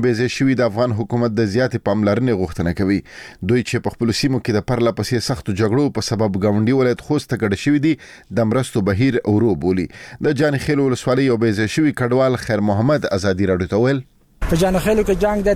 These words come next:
Speaker 2: طالبان ښه پرې مونږ غول وادي، می کورونه یې وویشته، ونې یې وویشتې، پټي یې وویشته، ملونه یې نه وویشته. میږ د دغه مؤسساتو نه هیله کوي چې می سره همکاري وکړي، کمک ورته وکړي.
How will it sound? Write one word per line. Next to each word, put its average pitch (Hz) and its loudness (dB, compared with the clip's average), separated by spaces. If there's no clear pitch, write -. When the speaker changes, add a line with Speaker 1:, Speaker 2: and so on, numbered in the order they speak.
Speaker 2:
طالبان 185 0
ښه 190 -2
پرې 185 0
مونږ 185 0
غول 185 2
وادي، 170 2
می 190 2
کورونه 190 2
یې 185 4
وویشته، 180 2
ونې 196 2
یې 190 2
وویشتې، 190 2
پټي 170 2
یې 208 2
وویشته، 190 2
ملونه 202 2
یې 180 0
نه 190 2
وویشته. 180 2
میږ 214 2
د 208 2
دغه 208 2
مؤسساتو 196 0
نه 190 2
هیله 214 2
کوي 196 0
چې - -2
می 202 2
سره 185 2
همکاري 170 2
وکړي، 190 0
کمک 185 0
ورته 190 0
وکړي. 190 0